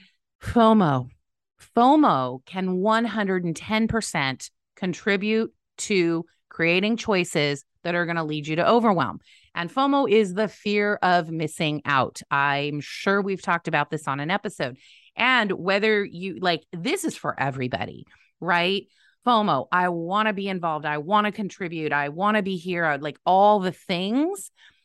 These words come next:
And what I'm gonna suggest is that we literally do not really have the capacity for all of the things. And so we've gotta get really honest again.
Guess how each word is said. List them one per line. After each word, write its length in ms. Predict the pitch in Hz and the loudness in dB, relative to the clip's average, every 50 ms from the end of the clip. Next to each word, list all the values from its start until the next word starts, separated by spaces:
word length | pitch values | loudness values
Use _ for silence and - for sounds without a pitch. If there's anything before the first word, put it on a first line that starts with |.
| _ - | _ 0
And 200 | 214 220 226 220 | 0 2 4 4
what 100 | 226 208 | 4 4
I'm 200 | 208 202 208 196 | 4 2 2 0
gonna 220 | 220 226 233 262 | 0 -2 -2 -2
suggest 800 | 262 - - 277 233 208 - - 165 160 170 196 202 - - - - | -4 -6 -8 -10 -10 -8 -2 0 2 4 4 2 0 -4 -10 -4 -2
is 200 | 202 196 170 - | -2 -2 0 0
that 220 | 202 180 170 - | 0 0 0 0
we 440 | 175 175 190 214 226 233 233 254 226 - _ | -4 -8 -8 -6 -4 -4 -4 -4 -6 -6 _
literally 600 | - 202 185 202 214 214 - 240 233 220 220 202 | -8 -4 -2 -2 -2 -2 -2 0 0 2 2 0
do 280 | 180 156 151 180 185 190 | 0 -2 -2 -2 0 2
not 240 | 208 190 180 - 160 | 2 2 2 0 -2
really 400 | 151 156 180 180 180 170 175 165 | -2 -2 0 0 0 0 -2 -4
have 260 | 147 156 160 151 151 | -4 -2 -2 -2 -2
the 80 | 156 151 | -4 -8
capacity 880 | - 165 160 - - 151 139 143 - - 190 190 214 220 240 254 233 _ _ _ _ - | -10 -10 -12 -6 -2 -2 -2 -2 -2 -4 -4 -4 -2 -2 -2 -4 -6 _ _ _ _ 0
for 180 | 196 185 - | 2 2 4
all 180 | 147 143 147 151 | 2 2 2 0
of 140 | 143 143 143 | -2 -4 -6
the 100 | 143 143 | -10 -12
things. 640 | - _ 175 170 175 196 240 294 359 381 - - - - - - - - - - | -8 _ -4 -2 -2 -2 -4 -4 -6 -8 -12 -16 -20 -20 -20 -20 -20 -20 -6 -4
And 180 | 202 208 202 - | -2 -2 -2 0
so 160 | - 233 208 | 0 0 0
we've 280 | 196 175 214 214 170 160 | 0 -2 -4 -6 -6 -2
gotta 280 | - 196 196 202 233 | 0 2 2 2 2
get 220 | 214 247 233 - - | 0 0 -2 0 -2
really 320 | 202 208 202 202 180 - _ | -4 -2 -2 -4 -4 -6 _
honest 540 | - 156 151 160 165 185 214 220 - - _ _ _ _ | -4 -2 -2 0 0 0 0 -2 -4 -10 _ _ _ _
again. 760 | - 214 240 277 247 226 294 320 320 294 196 143 120 117 123 | 0 0 0 0 0 -2 -4 -2 -2 -2 -4 -4 -6 -8 -12